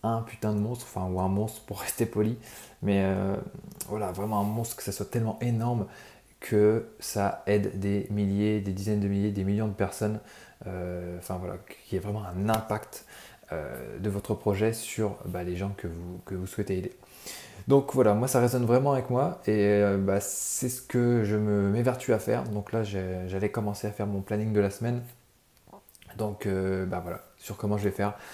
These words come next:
pour, euh, bah, créer mon monstre, enfin créer, on va dire là c'est un petit monstre, mais comment faire en sorte qu'il, euh, devienne énorme et, euh, que, enfin, qu'il ait vraiment un impact, quoi.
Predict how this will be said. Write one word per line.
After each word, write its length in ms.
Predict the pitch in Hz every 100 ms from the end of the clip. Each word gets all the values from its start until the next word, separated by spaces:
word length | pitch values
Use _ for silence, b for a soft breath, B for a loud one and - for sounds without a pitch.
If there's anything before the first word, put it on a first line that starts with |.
| B B -
pour, 320 | - 110 110 B B -
euh, 380 | 95 90 87 87
bah, 160 | 87 87
créer 340 | - 123 117
mon 140 | 110
monstre, 300 | 104 107 117 98
enfin 80 | -
créer, 400 | 107 95 85 -
on 60 | -
va 80 | 98
dire 160 | 110
là 80 | 107
c'est 140 | 110 95
un 100 | -
petit 320 | - 165 - 117
monstre, 320 | 110 131 -
mais 100 | 117
comment 260 | 117 107 107
faire 200 | - 104
en 40 |
sorte 240 | 110 117 -
qu'il, 220 | - 110 B B B -
euh, 140 | 85
devienne 380 | 90 95 104 104 -
énorme 380 | 107 98 104 104 B B B _
et, 120 | 101 98
euh, 520 | 92 87 87 87 87 87
que, 460 | - 95 95 90 95 - - - - - -
enfin, 140 | -
qu'il 180 | 98 -
ait 20 |
vraiment 260 | 95 101 107
un 140 | 92
impact, 400 | 95 95 - -
quoi. 140 | -